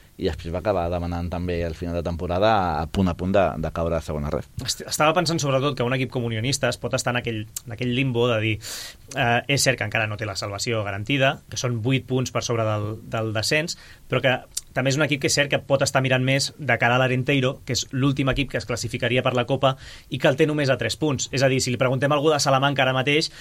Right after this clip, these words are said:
Speaker 2: gairebé que donaríem per feta aquesta, aquesta salvació, i que segurament, eh, veient a més la trajectòria que ha dut, eh, l'equip del Reina Sofia, doncs, és un equip que ha d'estar més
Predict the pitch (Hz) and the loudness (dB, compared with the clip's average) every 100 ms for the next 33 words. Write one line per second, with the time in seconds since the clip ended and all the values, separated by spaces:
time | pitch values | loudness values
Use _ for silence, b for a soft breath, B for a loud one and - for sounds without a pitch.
0 | B B 120 120 107 135 113 107 107 117 | B B -2 0 0 0 -2 -2 0 0
1 | 113 - 123 104 107 127 117 113 110 113 | 0 0 0 0 2 4 4 4 2 -2
2 | 110 113 120 120 135 139 165 B B B | -2 -2 0 0 2 2 0 B B B
3 | - - - - - 160 156 156 160 151 | -16 -16 -20 -20 -6 -2 4 4 4 4
4 | 156 156 160 185 190 156 147 139 127 135 | 6 6 2 0 -2 0 2 2 2 2
5 | 147 156 147 147 139 123 113 143 135 127 | 2 2 2 2 2 0 2 2 4 2
6 | 131 131 143 123 120 117 127 123 117 123 | 2 0 0 2 2 2 0 0 0 0
7 | 123 117 120 131 135 123 - - - - | -2 -2 0 2 2 -2 -8 -14 -18 -16
8 | - 113 123 113 120 131 120 127 123 127 | -12 -8 -6 -4 -2 0 0 0 0 0
9 | 131 139 | 0 0